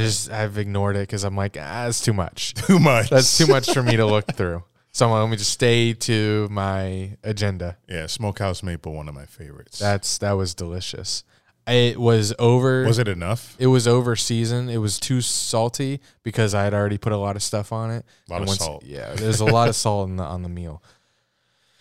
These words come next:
Speaker 1: But
Speaker 2: <laughs> Two, two different salts and a lemon pepper.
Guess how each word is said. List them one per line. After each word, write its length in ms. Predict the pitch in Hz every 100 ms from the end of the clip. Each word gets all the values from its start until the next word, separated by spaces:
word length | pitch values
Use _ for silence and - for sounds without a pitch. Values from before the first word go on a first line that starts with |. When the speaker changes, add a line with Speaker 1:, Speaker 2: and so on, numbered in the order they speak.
| - _ -
Speaker 1:
But 280 | 165 165 - 143
Speaker 2:
<laughs> 80 | -
Two, 160 | 143 135 -
two 140 | 135
different 340 | 131 135 117 104
salts 380 | 107 104 110
and 80 | 98
a 40 | 90
lemon 320 | 87 90 82
pepper. 420 | 87 80 - 78